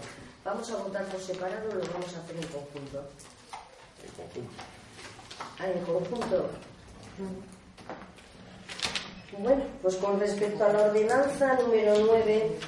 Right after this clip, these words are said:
Speaker 1: proponen una subida de las tasas del cementerio para aproximar el nivel de gas-, de ingreso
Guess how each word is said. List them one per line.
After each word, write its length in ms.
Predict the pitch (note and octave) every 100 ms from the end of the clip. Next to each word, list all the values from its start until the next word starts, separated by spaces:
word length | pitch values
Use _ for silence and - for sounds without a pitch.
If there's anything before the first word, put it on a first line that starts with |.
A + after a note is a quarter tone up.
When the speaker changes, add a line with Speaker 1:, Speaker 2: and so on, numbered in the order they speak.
| - -
Speaker 1:
proponen 680 | G3+ G3 A#3 B3 B3+ A#3+
una 180 | A3+ G#3
subida 520 | G3+ G#3 - G#3 G#3
de 80 | G3
las 280 | F3 F3+ -
tasas 380 | G3+ G3+ G3+ F#3
del 200 | F3 F3
cementerio 840 | E3 E3+ E3+ F3 G3+ G3 G3 F#3+ - F3 E3+ F3+ E3 E3+ - - -
para 280 | G3 G#3 G#3
aproximar 560 | G#3+ G#3 A3+ A#3+ C4 B3
el 240 | A3 G#3+
nivel 420 | G#3+ A#3 C#4 C#4+
de 140 | A#3+ G#3+
gas-, 400 | A3 G3+ - G#3
de 80 |
ingreso 880 | G3+ F#3+ F#3+ G#3 A3+ - - D3 E3+